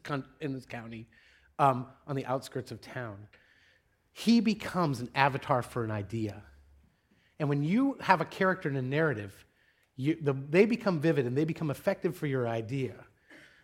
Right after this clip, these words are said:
Um, a host also becomes effective for an idea. And this happens a lot in, in conversations. I'm sorry if that was difficult tape, by the way. I, I should have prefaced. Uh, and, and a host in a conversational podcast becomes the avatar for the idea, or the,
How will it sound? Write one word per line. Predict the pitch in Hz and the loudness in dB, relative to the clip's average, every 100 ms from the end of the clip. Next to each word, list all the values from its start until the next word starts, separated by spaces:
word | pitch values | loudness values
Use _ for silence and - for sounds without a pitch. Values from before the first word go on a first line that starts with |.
| - | 2
Um, | 143 147 - - | 2 2 -6 2
a | 165 | 2
host | - 262 240 - - | 4 4 4 2 0
also | 202 202 202 151 | 6 6 4 -2
becomes | 135 - 117 98 - | -2 -4 -6 -6 -10
effective | 107 127 117 117 | -6 -4 -4 -6
for | 123 | -4
an | 110 | -4
idea. | 107 107 | -2 -2
And | 131 151 | -2 0
this | 214 | 0
happens | - 190 151 | -2 -2 0
a | |
lot | 147 151 151 | 4 4 4
in, | 135 - - _ _ | -4 -6 -20 _ _
in | 160 | -4
conversations. | - 170 160 156 156 147 143 135 135 120 - _ _ | 4 4 4 4 2 4 0 0 -2 -6 -14 _ _
I'm | 170 | -4
sorry | - 180 | 6 6
if | 160 | 6
that | 131 | 0
was | 113 | 0
difficult | 107 - 117 - | -4 -4 -8 -6
tape, | 107 - | -10 -8
by | 101 | -8
the | 104 | -6
way. | 104 104 | -6 -4
I, | 117 117 123 | -4 -2 -4
I | |
should | 113 - | -4 -6
have | 120 | -4
prefaced. | 143 127 123 - - - | -4 -4 -6 -12 -20 0
Uh, | 147 131 131 - - | 4 4 2 -4 2
and, | 160 151 - | 4 4 4
and | 160 147 147 - | 4 4 0 0
a | 143 135 | 2 2
host | - 220 202 - | 6 8 8 4
in | 139 | -2
a | |
conversational | 123 - 180 151 170 180 135 | -2 0 2 2 2 0 -2
podcast | 123 113 - 113 - | -2 -4 -4 -6 -6
becomes | 151 - 165 156 | -4 2 2 2
the | 135 143 | -2 0
avatar | 143 151 151 131 | 2 2 0 -2
for | - | -2
the | 120 117 | -2 -2
idea, | 110 131 113 | 0 -2 -2
or | 117 | -4
the, | 104 | -6